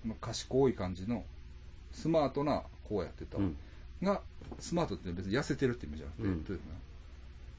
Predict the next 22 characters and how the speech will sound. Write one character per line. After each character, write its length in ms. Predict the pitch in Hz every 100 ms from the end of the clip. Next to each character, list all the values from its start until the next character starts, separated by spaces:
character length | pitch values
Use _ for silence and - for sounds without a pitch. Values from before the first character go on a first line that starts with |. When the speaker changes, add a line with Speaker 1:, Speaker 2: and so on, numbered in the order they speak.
| -
Speaker 1:
賢 400 | 165 160 - 90
い 40 |
っ 20 | 62 -
て 60 | 73
い 20 |
う 40 | 69
か、 100 | - - - 104
Speaker 2:
は 100 | 90
い。 40 | 80 -
Speaker 1:
う 60 | 98
ん。 100 | 82 - - - - - - - -
人 300 | - - 110
が、 200 | 190 - - - - - - - - -
ま 60 | 170
あ、 40 |
妊 180 | 180 247
娠 240 | 233 196 175
し 100 | -
た 80 |
と。 140 | - - - 120
Speaker 2:
う 40 |
ん。 180 | 92